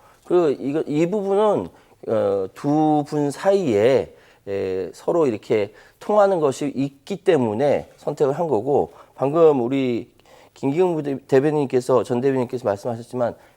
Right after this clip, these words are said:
핵 문제는요. 이 부분은 좀 깊이 생각을 해야 할 부분입니다.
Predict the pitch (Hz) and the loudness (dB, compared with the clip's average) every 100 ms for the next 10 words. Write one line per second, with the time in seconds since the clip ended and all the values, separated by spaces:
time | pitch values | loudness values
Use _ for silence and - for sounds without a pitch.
0 | - - 285 311 294 196 120 95 117 135 | -6 -2 0 0 0 2 0 -2 -2 -2
1 | 80 - _ _ _ _ _ 120 147 196 | -4 -10 _ _ _ _ _ -2 0 0
2 | 190 180 180 160 131 151 143 120 - 147 | 2 4 4 2 0 -2 -4 -4 -4 -4
3 | - - 240 240 202 160 123 135 170 151 | -2 -2 0 2 2 2 2 0 2 2
4 | 170 - 117 104 90 85 92 98 | 0 -6 -10 -8 -8 -6 -8 -8